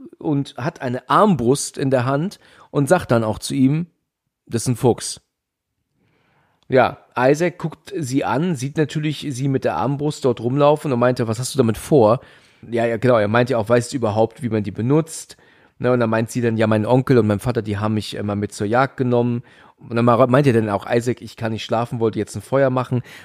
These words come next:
Woraufhin sie ja dann meint, „Nee, Feuer kannst du nicht machen.“ Dann, ähm, würde das ganze Haus sich mit Rauch füllen, weil ihre Mutter wohl den, wohl mal, ähm,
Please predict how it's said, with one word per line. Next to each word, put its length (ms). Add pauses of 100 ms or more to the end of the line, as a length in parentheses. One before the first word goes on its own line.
(100)
Woraufhin 440
sie 160
ja 60
dann 140
meint, 280
„Nee, 80
Feuer 260
kannst 300
du 40
nicht 220
machen.“ 340 (360)
Dann, 300
ähm, 440
würde 160
das 160
ganze 260
Haus 200
sich 120
mit 120
Rauch 200
füllen, 380
weil 220 (400)
ihre 380
Mutter 380
wohl 160
den, 300 (180)
wohl 320
mal, 460
ähm, 380